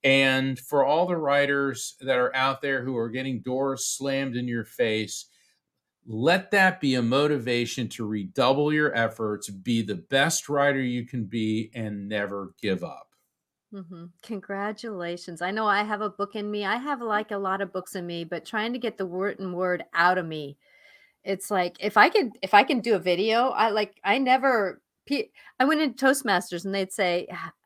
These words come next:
Speaker 2: Natasha, don't you ever write your stuff down?" And I go, "No." And I would have a twenty-minute conversation in front of them. And they're, like, going, "How do you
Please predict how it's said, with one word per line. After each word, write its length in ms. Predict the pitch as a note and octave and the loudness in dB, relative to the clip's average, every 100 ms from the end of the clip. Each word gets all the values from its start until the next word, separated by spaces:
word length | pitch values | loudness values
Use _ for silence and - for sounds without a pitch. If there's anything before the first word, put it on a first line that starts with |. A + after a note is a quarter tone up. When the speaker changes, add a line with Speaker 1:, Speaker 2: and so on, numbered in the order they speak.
| _ _ _ | _ _ _
Speaker 2:
Natasha, 480 | G#3+ A3+ D#4 E4+ G#3 | -10 0 0 0 -4
don't 300 | F#3 A3 C4+ | 0 0 0
you 80 | E4 | 0
ever 160 | D#4 C4+ | 0 2
write 260 | G3+ A#3 A#3+ | 2 2 -2
your 80 | A3+ | -6
stuff 340 | - G#3 - | -2 -2 0
down?" 260 | F#3+ G#3+ C4 | 0 0 0
And 80 | |
I 60 | A#3+ | -2
go, 160 | A#3 A#3 | -2 -2
"No." 480 | G#3+ D4 D#4+ F3+ | 0 0 0 0
And 160 | F3+ G#3 | -2 -2
I 120 | A3+ C#4+ | 0 0
would 100 | C#4+ | 2
have 180 | C#4+ | 0
a 40 | C4 | 0
twenty-minute 720 | - D4 D#4+ D4 C#4+ C4 - | -2 -2 0 0 0 -2 -2
conversation 960 | C4+ B3+ B3+ - B3+ D#4 - A3+ G3 G#3 _ _ _ - | 2 2 2 0 2 2 0 -2 -2 -6 _ _ _ -2
in 240 | B3 B3 | -2 2
front 220 | C#4+ D#4 | 2 2
of 120 | D4 A3 | 0 2
them. 220 | G#3 G#3 | 0 2
And 80 | A3 | 2
they're, 100 | A#3 | 2
like, 180 | A3+ A3 | 2 0
going, 180 | G3 | -6
"How 360 | F#3 - A3+ C#4 | -6 -2 0 2
do 80 | E4+ | 2
you 280 | D#4+ G#3+ | 0 -2